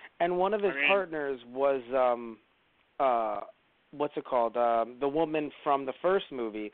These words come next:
Speaker 1: who worked at
Speaker 2: Yeah,
Speaker 1: the morgue.
Speaker 2: I thought it was
Speaker 1: That's why
Speaker 2: Agent
Speaker 1: he,
Speaker 2: L.
Speaker 1: he, yes, he did a, he, that's why he did, like, a, a reference, 'cause I don't know why they couldn't get her back. I don't know if she was caught
Speaker 2: Yeah.
Speaker 1: up in, uh, like, in a movie or something, but, like, she,
Speaker 2: Right.
Speaker 1: yeah, they couldn't get her back.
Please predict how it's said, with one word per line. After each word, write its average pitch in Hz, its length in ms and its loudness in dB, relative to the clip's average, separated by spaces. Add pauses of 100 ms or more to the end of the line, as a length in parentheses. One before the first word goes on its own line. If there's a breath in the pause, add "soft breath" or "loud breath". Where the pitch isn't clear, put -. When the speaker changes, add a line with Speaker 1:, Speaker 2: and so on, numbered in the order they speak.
(240 loud breath)
Speaker 1:
who 151 120 -2
worked 156 240 2
at 180 80 2
Speaker 2:
Yeah, 139 260 2
Speaker 1:
the 156 60 0
morgue. 151 280 2
Speaker 2:
I 170 40 0
thought 180 100 2
it 165 60 0
was 156 180 -6
Speaker 1:
That's 160 220 2
why 165 200 0
Speaker 2:
Agent 147 200 -6
Speaker 1:
he, 147 60 -2
Speaker 2:
L. 143 280 -2 (640)
Speaker 1:
he, 202 100 -18 (600)
yes, 156 340 2 (380 loud breath)
he 185 100 -6
did 190 160 0
a, 175 140 0 (360)
he, 156 180 -10
that's 165 220 -2
why 170 180 0
he 160 120 -6
did, 147 240 -2
like, 135 260 -2
a, 120 340 -2 (180)
a 143 60 -2
reference, 160 460 -2
'cause 135 140 -6
I 147 40 -2
don't 190 120 -4
know 165 60 -2
why 135 240 0
they 127 100 -2
couldn't 127 280 -10
get 123 140 -4
her 120 160 -8
back. 110 420 -4
I 139 60 2
don't 139 120 0
know 147 80 0
if 135 160 -2
she 143 80 -6
was 135 160 -2 (100)
caught 151 180 4
Speaker 2:
Yeah. 147 100 0
Speaker 1:
up 131 60 -4 (180)
in, 135 60 -4
uh, 127 100 -4
like, 123 180 -6
in 113 100 -6
a 107 60 -8
movie 170 300 0
or 160 80 0
something, 156 240 -4 (360 loud breath)
but, 165 100 2
like, 147 180 2
she, - 120 -2
Speaker 2:
Right. 165 360 -8
Speaker 1:
yeah, 147 160 0
they 131 100 0
couldn't 180 180 -4
get 160 120 0
her 139 60 -2
back. 175 300 2